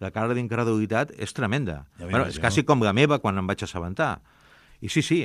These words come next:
Speaker 1: o sigui, a veure, no és de la Troia, de, d'Ulisses i Aquiles i tots aquells, eh? És de la Troia romanitzada, però que de fa més de dos mil anys, que en allà feien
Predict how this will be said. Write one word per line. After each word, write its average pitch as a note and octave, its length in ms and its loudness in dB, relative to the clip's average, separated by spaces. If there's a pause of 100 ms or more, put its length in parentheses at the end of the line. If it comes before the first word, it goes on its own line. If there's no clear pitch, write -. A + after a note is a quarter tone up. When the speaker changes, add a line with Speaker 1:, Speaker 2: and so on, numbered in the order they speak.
(200)
Speaker 1:
o G#2 60 -8
sigui, G#2+ 200 -2
a A#2 80 -4
veure, G#2+ 220 2
no A#2 220 0
és C#3+ 140 4
de B2+ 120 4
la A2 100 2
Troia, C3 400 2
de, A#2 160 2 (640)
d'Ulisses A2 760 0
i G2 300 0
Aquiles G#2 380 0
i G2 80 -2
tots E2 180 -10
aquells, A2 380 -2
eh? A#2 200 -4 (300)
És G#2+ 160 -6
de C3 80 4
la A#2+ 120 2
Troia B2 280 2
romanitzada, G#2+ 800 -2
però G#2+ 180 -4
que F2+ 220 -8
de E2+ 200 -8
fa G2+ 160 -6
més D3+ 160 -2
de F3+ 80 0
dos G#2 180 -2
mil F2 180 -6
anys, G#2 380 -8 (600)
que G2 60 -6
en F#2+ 80 -2
allà G2 200 0
feien B2+ 540 0